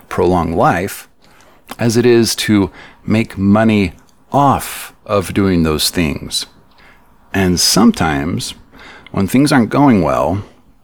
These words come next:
and corners have to be cut, what takes precedent? Right. The money, the flow, the income. When a company is in the red, you would not believe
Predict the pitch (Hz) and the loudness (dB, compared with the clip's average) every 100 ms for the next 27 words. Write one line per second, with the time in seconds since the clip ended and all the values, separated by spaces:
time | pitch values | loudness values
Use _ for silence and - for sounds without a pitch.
0 | - 92 95 95 90 - - 107 123 120 | -10 -2 0 2 0 -2 0 2 4 2
1 | - 123 - 117 120 - 160 120 - - | 0 -4 -4 -4 -6 -2 -2 0 -2 -10
2 | - - - - _ - - - _ - | -20 -20 -20 -20 _ -20 -20 -20 _ -4
3 | 101 - 117 - - 127 - 165 175 - | -2 -2 -4 -4 -4 -4 -2 -2 -4 -6
4 | - _ _ _ _ _ _ _ _ _ | -18 _ _ _ _ _ _ _ _ _
5 | _ - - 139 117 - - _ _ _ | _ -10 -4 -4 -6 -14 -20 _ _ _
6 | _ _ - 92 92 80 65 - _ _ | _ _ -2 0 2 0 -6 -14 _ _
7 | 95 - 95 80 73 92 87 87 80 71 | -6 -4 -2 -2 -2 -4 0 0 -2 -6
8 | - - - _ _ _ - _ _ _ | -10 -12 -20 _ _ _ -20 _ _ _
9 | _ - - - - - 85 82 101 95 | _ -20 -20 -20 -12 -2 -2 0 0 2
10 | 104 104 98 107 104 104 110 120 117 - | 2 2 4 2 4 4 4 2 0 -12
11 | _ - - - 95 95 95 98 101 - | _ -20 -20 -8 -2 0 0 0 -2 -4
12 | 107 98 92 92 98 104 98 87 80 78 | -6 -6 -4 0 4 4 4 2 0 -4
13 | 76 - | -8 -12